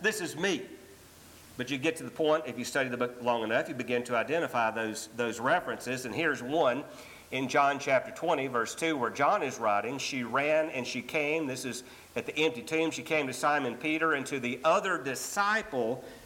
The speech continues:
whom Jesus loved." There's that word again.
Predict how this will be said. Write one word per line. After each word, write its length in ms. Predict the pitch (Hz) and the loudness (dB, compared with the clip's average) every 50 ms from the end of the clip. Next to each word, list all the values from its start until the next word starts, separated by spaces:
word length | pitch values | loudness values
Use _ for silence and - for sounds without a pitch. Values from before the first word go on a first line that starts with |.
| - - | -8 -2
whom 380 | - 196 190 180 170 160 147 139 | 0 2 2 2 2 2 0 -2
Jesus 720 | 127 - 185 202 202 202 185 139 123 151 143 135 - - - - - - - | -2 -2 -2 -2 0 -2 -2 -2 0 0 0 0 -2 -6 -12 -16 -18 -14 -8
loved." 600 | 135 120 120 123 135 147 156 156 139 98 - - - - - - - - - - - - - - - - - - - - - - - - - - | -6 -4 0 4 6 8 8 8 6 4 0 -4 -12 -16 -18 -20 -20 -20 -20 -20 -20 -20 -20 -20 -20 -20 -20 -20 -20 -20 -20 -20 -20 -20 -6 0
There's 240 | - 147 165 156 135 | 4 4 4 4 4
that 200 | 139 131 123 120 | 4 4 4 4
word 200 | 117 120 117 104 | 2 0 0 0
again. 320 | 101 95 117 123 117 - | -2 -2 0 0 0 0